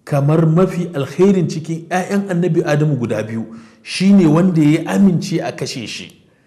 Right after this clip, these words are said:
ba shi ya kisa ba. Tunda ya ce, "لئن بسطت إلي يدك لتقتلني ما أنا بباسط يدي إليك لأقتلك إني أخاف الله رب العالمين."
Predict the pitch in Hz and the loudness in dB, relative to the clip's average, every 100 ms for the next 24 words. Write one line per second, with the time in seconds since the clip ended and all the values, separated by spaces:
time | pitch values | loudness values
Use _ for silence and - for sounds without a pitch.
0 | _ _ - 110 - 143 139 139 120 98 | _ _ -10 -8 -4 0 0 -2 -8 -8
1 | 87 - - _ _ _ _ _ _ _ | -8 -10 -20 _ _ _ _ _ _ _
2 | _ _ - 185 185 175 156 143 151 147 | _ _ -4 2 2 2 0 0 -2 -2
3 | 175 170 151 127 139 131 120 127 127 117 | -2 -4 -6 -2 -2 0 -2 -4 -6 -8
4 | 117 113 - 123 120 139 117 95 - - | -10 -10 -12 -12 -6 -4 -4 -6 -12 -20
5 | - _ 120 143 196 196 147 127 131 - | -20 _ -4 0 2 2 2 0 -2 -4
6 | 139 120 120 139 135 131 139 131 123 131 | -6 -4 -2 -2 -2 -4 -2 -4 -6 -8
7 | - 170 165 151 131 131 110 117 107 104 | -2 2 2 0 -4 -6 -8 -10 -10 -8
8 | 104 101 101 95 90 95 95 92 | -8 -6 -8 -8 -8 -8 -10 -12